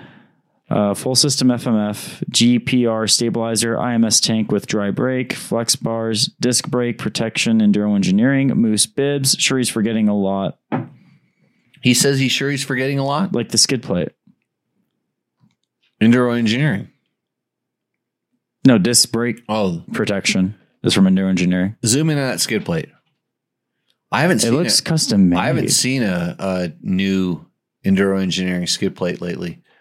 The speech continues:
Speaker 1: That thing is
Speaker 2: That looks pretty burly. Look at that.
Speaker 1: That looks, yeah.
Speaker 2: Yeah, it looks like it has extra protection on it.
Speaker 1: Yeah, it does.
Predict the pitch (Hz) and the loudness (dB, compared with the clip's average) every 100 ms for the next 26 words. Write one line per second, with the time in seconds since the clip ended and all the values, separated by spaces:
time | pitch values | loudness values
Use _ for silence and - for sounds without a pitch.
0 | _ _ 107 135 156 117 95 90 90 - | _ _ -2 0 4 6 6 4 2 -2
1 | - _ _ _ _ _ _ _ _ - | -4 _ _ _ _ _ _ _ _ -4
2 | 101 190 - - 135 90 - 73 92 - | 0 0 -2 -4 -2 -2 -4 -4 -4 -6
3 | - _ _ _ _ _ _ _ _ _ | -10 _ _ _ _ _ _ _ _ _
4 | _ - - 95 82 104 117 131 - - | _ -6 -2 -2 -4 -2 0 0 0 -2
5 | - 113 110 95 104 - 117 127 139 151 | 0 0 0 0 -4 -6 -2 -2 -2 -2
6 | 123 107 90 - 107 - 107 - 87 113 | -2 -2 -4 -6 -4 -2 -2 -2 -4 -4
7 | 135 104 80 69 - _ _ _ _ _ | -2 -2 -2 -4 -12 _ _ _ _ _
8 | _ - - 110 - - 135 - | _ -2 0 0 0 -2 -2 -4